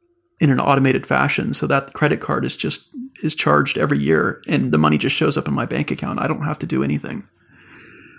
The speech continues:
There's no way I'd be able to scale to eight hundred customers if I didn't have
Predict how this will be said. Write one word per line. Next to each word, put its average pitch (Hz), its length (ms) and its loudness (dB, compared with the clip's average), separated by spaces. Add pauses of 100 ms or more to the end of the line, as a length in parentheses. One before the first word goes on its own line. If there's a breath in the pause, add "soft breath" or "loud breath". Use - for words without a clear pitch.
(140 loud breath)
There's 160 240 4
no 170 180 6
way 139 220 4
I'd 120 160 2
be 131 80 -2
able - 140 0
to 143 80 -2
scale - 320 0
to - 280 -4
eight - 120 0
hundred 143 220 0
customers - 580 -4
if 160 140 -4
I 143 60 2
didn't 139 280 -2
have 143 420 -2